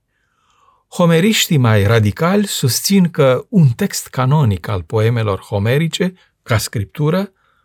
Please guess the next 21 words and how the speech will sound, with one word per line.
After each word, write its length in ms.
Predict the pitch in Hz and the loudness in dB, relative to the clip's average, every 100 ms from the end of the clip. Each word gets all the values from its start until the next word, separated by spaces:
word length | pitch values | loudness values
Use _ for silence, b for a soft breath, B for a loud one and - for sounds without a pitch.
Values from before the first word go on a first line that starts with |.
| _ | _
n-a 220 | 147 202 | -2 0
existat 640 | 190 139 101 98 - 98 - | 2 2 -2 -4 -6 -8 -10
până 280 | - 190 147 | -2 0 0
în 100 | 113 | 0
perioada 460 | 113 117 135 131 | -2 0 0 0
elenistică, 800 | 131 131 147 175 - 104 104 107 _ _ _ | 0 2 4 2 0 -6 -4 -6 _ _ _
adică 300 | - 170 175 | -4 -2 0
în 80 | 135 | 0
secolele 760 | - 165 - 139 120 113 110 _ _ | 0 -2 0 2 2 0 -2 _ _
trei, 440 | 143 151 180 180 _ | 0 2 2 -2 _
unu 460 | 165 156 156 139 - | 0 4 4 2 0
înainte 380 | 131 131 123 123 | -2 -2 -2 -2
de 100 | 113 | -4
Hristos. 640 | 113 110 - 95 - - _ _ _ _ _ _ _ _ _ _ _ _ - | -4 -8 -8 -10 -10 -20 _ _ _ _ _ _ _ _ _ _ _ _ -6
Se 120 | 196 | -2
cunosc 320 | 214 220 214 | 0 0 0
foarte 280 | 240 226 143 | -4 -4 -4
puține 400 | 117 107 135 110 | -4 -2 0 0
date 320 | 104 135 120 | -2 -2 -2
despre 340 | 113 110 113 | -2 -2 -4
Homer. 560 | 110 123 117 95 - | -4 -2 0 -2 -6